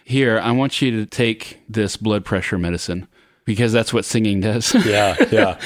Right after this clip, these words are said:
Speaker 1: Or, "I want you to boost your immune system." Well, that's what singing does. You know, you could go down the list of these effects. And
Speaker 2: Yeah.
Speaker 1: so every time he commands to praise in Scripture, you might say, "Thank you. I needed that."
Speaker 2: Yeah,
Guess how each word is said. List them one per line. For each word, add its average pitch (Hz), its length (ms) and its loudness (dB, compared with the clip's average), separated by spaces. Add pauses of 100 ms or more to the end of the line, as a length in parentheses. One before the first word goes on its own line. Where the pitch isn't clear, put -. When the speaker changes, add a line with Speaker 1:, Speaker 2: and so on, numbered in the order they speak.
(260)
Speaker 1:
Or, 147 220 4
"I 143 60 4
want 156 320 4
you 139 100 6
to 113 160 4
boost 120 400 0
your 110 140 2
immune 101 260 2
system." 98 460 -6
Well, 113 120 0
that's 113 220 0
what 87 140 -4
singing 92 340 -2
does. 90 380 -8 (100)
You 123 80 2
know, 110 120 4
you 120 180 2
could 135 140 2
go 123 140 4
down 117 220 2
the 101 80 0
list 110 320 0
of 95 80 0
these 98 240 0
effects. 113 560 -4
And 107 100 -2
Speaker 2:
Yeah. 104 100 2
Speaker 1:
so 98 200 0 (260)
every 139 280 2
time 131 260 0
he 120 140 0
commands 113 420 0
to 107 100 -6
praise 147 400 0
in 107 140 0
Scripture, 113 600 -2 (380)
you 120 160 -2
might 120 220 0
say, 101 260 0
"Thank 135 320 -4
you. 110 140 -4 (180)
I 107 100 -2
needed 156 300 2
that." 95 220 -2 (300)
Speaker 2:
Yeah, 139 180 4